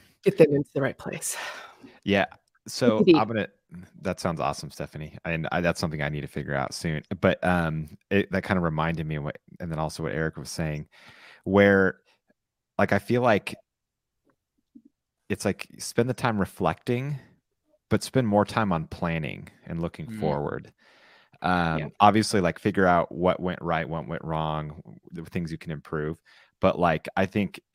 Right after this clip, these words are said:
Speaker 2: at least for me, I like to focus on, "Okay, well, what do I wanna do?" And not just, "What do I want to accomplish?" but, "How am I gonna accomplish it? What, like, actual, like, tangible steps am I gonna take to make that happen?"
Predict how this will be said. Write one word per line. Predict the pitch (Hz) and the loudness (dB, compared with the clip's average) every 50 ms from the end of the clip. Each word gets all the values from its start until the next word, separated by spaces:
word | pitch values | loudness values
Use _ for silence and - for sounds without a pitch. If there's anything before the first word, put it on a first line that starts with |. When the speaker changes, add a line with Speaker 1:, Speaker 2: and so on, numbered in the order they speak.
| _ _ - | _ _ -4
Speaker 2:
at | 113 107 | -2 0
least | 110 113 104 - | 0 0 -2 -2
for | - - 92 | -4 -4 -4
me, | 85 85 90 92 87 82 80 - - | -2 -2 -2 -2 -2 -2 -4 -4 0
I | 80 90 | 0 2
like | 90 87 87 85 - | 2 2 0 -2 -4
to | - - 90 80 78 - - | -8 -6 -4 -4 -4 -6 -8
focus | - - 90 80 - - 85 - - 87 | -4 -2 -2 -2 -2 -6 -8 -6 -4 -4
on, | 80 76 76 76 73 _ _ _ _ _ _ _ _ - | -4 -4 -4 -8 -12 _ _ _ _ _ _ _ _ -8
"Okay, | 101 - 90 | -6 -2 -2
well, | 82 82 80 | 0 0 2
what | 82 92 92 | 4 4 6
do | 92 | 6
I | 90 85 | 6 4
wanna | 82 82 78 69 | 2 0 -2 -6
do?" | 69 71 85 82 76 65 - 69 73 - _ _ _ _ _ - | -6 -6 -4 -2 -2 -2 -4 -6 -10 -12 _ _ _ _ _ -4
And | 90 90 | 0 2
not | 95 104 110 | 2 2 2
just, | - 117 104 87 - | 2 2 0 2 0
"What | - 92 82 | 0 0 0
do | 82 | 0
I | 82 80 | -2 -2
want | 78 87 90 90 | -4 -4 -4 -4
to | 82 | -4
accomplish?" | 76 - - 78 73 - 85 - - | -6 -8 -10 -12 -12 -12 -12 -16 -16
but, | - - | -16 -16
"How | - - - 95 90 87 | -12 -6 -4 -2 -2 -2
am | 82 78 | -4 -6
I | 78 | -8
gonna | 76 80 78 73 71 | -8 -8 -8 -8 -10
accomplish | 67 - - 82 80 78 - - - - - | -12 -12 -10 -8 -8 -8 -10 -12 -16 -14 -14
it? | - - - | -14 -14 -10
What, | 85 87 87 87 82 - - _ | -6 -2 0 0 0 -2 -4 _
like, | - 80 76 73 - - _ _ - | -6 -4 -4 -6 -8 -14 _ _ -6
actual, | 82 78 80 - - - - 92 82 80 80 78 78 76 - _ _ _ _ _ - _ _ - | -4 -4 -4 -4 -8 -12 -10 -8 -6 -6 -4 -6 -6 -8 -10 _ _ _ _ _ -20 _ _ -8
like, | 80 78 76 - - - _ _ _ | -6 -6 -6 -8 -12 -18 _ _ _
tangible | - - - 87 85 85 82 82 73 80 80 78 73 69 | -12 -8 -6 -4 -4 -4 -4 -6 -4 -4 -2 -2 -4 -4
steps | - - - - - - - 85 78 71 - - - | -6 -8 -8 -8 -8 -4 -2 -2 -2 -2 -4 -6 -6
am | 82 80 | -4 -2
I | 76 78 | -2 -2
gonna | 73 78 73 73 69 | -4 -6 -8 -10 -10
take | - - - 78 - _ | -10 -6 -6 -6 -6 _
to | - 87 | -6 -6
make | 80 76 71 - - | -4 -4 -6 -6 -8
that | 67 - - | -10 -10 -8
happen?" | - 82 78 69 - - 67 69 69 - | -6 -6 -6 -6 -8 -10 -12 -10 -12 -14